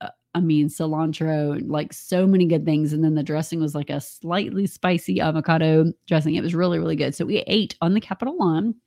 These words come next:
It was very, very nice. And then we walked around and, um,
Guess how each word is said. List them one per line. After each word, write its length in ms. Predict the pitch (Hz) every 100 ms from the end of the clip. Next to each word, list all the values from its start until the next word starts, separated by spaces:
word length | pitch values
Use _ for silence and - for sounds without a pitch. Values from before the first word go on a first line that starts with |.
| _ _ _ _ _ -
It 80 | 165
was 120 | 180
very, 160 | 170 165
very 180 | 165 160
nice. 260 | 165 170 _ - - - -
And 100 | 190
then 60 | 208
we 80 | 196
walked 260 | 170 165 175
around 340 | 160 151 151 151 _ _ -
and, 280 | 156 151 -
um, 300 | 160 160